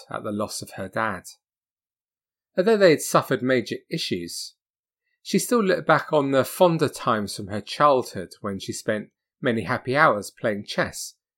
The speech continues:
and cribbage with her dad. But while she mourned his loss, detectives were increasingly suspicious about the events leading to his death. Firstly, on the day that he disappeared, a mysterious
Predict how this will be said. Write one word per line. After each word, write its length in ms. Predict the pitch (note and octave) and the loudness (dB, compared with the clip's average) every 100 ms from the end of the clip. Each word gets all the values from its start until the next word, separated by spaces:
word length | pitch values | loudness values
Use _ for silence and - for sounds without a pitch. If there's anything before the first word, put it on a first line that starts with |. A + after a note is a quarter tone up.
| - | -6
and 140 | C3 | -6
cribbage 400 | - F3 B2 G2 | 0 0 0 -2
with 80 | - | -8
her 140 | G2 | -10
dad. 340 | G2 C3 B2 F#2+ - _ _ _ _ _ _ _ _ | -2 0 0 -2 -12 _ _ _ _ _ _ _ _
But 140 | F3+ | 0
while 180 | F#3+ G3+ | 6 6
she 200 | - - | 4 0
mourned 360 | D#3+ F3 F3 D#3+ | 2 4 2 0
his 260 | C#3+ A#2+ | -4 -2
loss, 520 | D3+ C#3+ - - - - _ _ _ _ _ _ | 0 0 0 -10 -12 -16 _ _ _ _ _ _
detectives 720 | F#3 F3+ - G3 - C3+ A2+ | -2 -2 -2 -2 -2 -4 -2
were 140 | C3+ B2+ | 0 0
increasingly 680 | B2+ - - D#3+ - C3 A2+ | -2 -6 -2 -2 0 -2 -2
suspicious 880 | - A2+ - C#3+ - A2 - - - _ _ _ _ | -4 -10 -4 -4 -2 -6 -8 -14 -16 _ _ _ _
about 360 | A#2+ A#2 A#2 A2 | -4 0 0 0
the 140 | A2 | -4
events 460 | G#2+ B2 A2 G2+ - | 0 0 0 -4 -10
leading 340 | A2 G#2 G2 | -8 -6 -8
to 120 | - G2 | -8 -12
his 160 | F2+ | -12
death. 320 | - G#2+ F#2+ - - _ _ _ _ _ _ _ | -6 -6 -6 -16 -20 _ _ _ _ _ _ _
Firstly, 680 | - B3+ G3 - D2+ - _ _ _ _ _ _ | 0 2 2 -4 -12 -16 _ _ _ _ _ _
on 140 | - F#3 | 0 4
the 80 | F#3 | 4
day 240 | G3+ G3+ | 6 4
that 120 | F3 | 4
he 120 | C3+ | 0
disappeared, 720 | C3+ C3+ - - E3+ B2+ F2 - _ _ _ _ | 0 0 -2 -4 -2 -2 -4 -14 _ _ _ _
a 80 | D#3+ | 0
mysterious 800 | E3 D#3+ - F#3 F3+ E3+ D#3 - | 2 0 2 2 4 2 0 -4